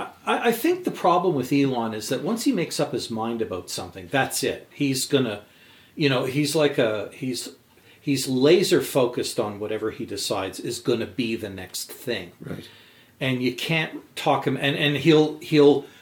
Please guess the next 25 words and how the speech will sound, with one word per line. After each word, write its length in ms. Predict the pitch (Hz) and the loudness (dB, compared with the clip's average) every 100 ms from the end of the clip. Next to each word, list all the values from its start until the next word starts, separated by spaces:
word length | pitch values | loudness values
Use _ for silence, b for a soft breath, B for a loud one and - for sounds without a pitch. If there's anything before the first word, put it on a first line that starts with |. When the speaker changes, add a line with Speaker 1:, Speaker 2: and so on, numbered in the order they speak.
| B B - | B B -10
Speaker 1:
he'll 400 | - 180 175 - | 4 10 10 8
deny 600 | 147 143 139 160 190 196 | 4 6 6 6 4 2
everything 500 | 165 151 139 156 131 | 0 0 0 -2 0
else 340 | 131 120 - | 0 -2 -4
is 220 | - 127 107 | -2 -4 -4
viable 720 | 127 123 147 123 104 101 - | 0 2 4 2 0 -6 -4
just 240 | 139 135 | -4 -2
as 140 | 120 - | -4 -6
a 20 | |
protection 640 | - - - 131 - 107 | -8 -10 -8 -8 -8 -8
mechanism 720 | 95 90 98 95 90 98 98 - | -10 -12 -12 -12 -12 -14 -16 -14
to 140 | 131 | -12
stop 440 | - - 135 123 - | -10 -6 -2 -2 -4
himself 760 | 110 90 - 165 160 - - - B B | -8 -6 0 2 2 0 -8 -12 B B
Speaker 2:
Yeah. 120 | 110 104 | -6 -2
Speaker 1:
from 240 | 110 110 | -2 -2
wandering 640 | 104 98 98 98 92 92 - - | -2 -2 -6 -8 -8 -12 -18 -14
and, 300 | 135 101 95 - | -12 -12 -16 -10
you 100 | 110 | -8
know, 220 | 98 92 - | -6 -10 -8
not 280 | 151 107 - | -6 -6 -8
focusing 520 | - 110 - - 110 92 | -8 -8 -6 -8 -8 -10
on 180 | 92 | -12
that 240 | 95 - - | -14 -14 -10
laser, 600 | 107 104 101 104 92 | -6 -6 -8 -8 -12